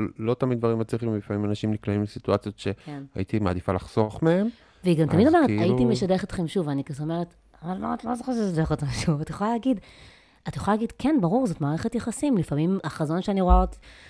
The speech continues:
Speaker 2: אותו בראש לא מתרקם כפי שחשבתי". אבל, אה, כן.
Speaker 1: בסדר,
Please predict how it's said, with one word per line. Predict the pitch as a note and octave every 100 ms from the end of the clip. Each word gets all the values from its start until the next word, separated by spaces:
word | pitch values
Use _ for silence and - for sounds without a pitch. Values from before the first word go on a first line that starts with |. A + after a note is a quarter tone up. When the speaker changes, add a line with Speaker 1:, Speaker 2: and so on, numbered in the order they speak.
| - -
Speaker 2:
אותו | F#3+ E3+
בראש | D#3+ F#3 F3+ -
לא | D#3+ F3
מתרקם | A3+ - E3+ D#3 C#3
כפי | - C#3
שחשבתי". | C3+ - B2 C3 C3 - - _ _ _ _ _ _ _
אבל, | C#3 C3+ C#3+ D3
אה, | D3 C#3+ C#3 C#3+ C#3+
כן. | - F#2+
Speaker 1:
בסדר, | F2+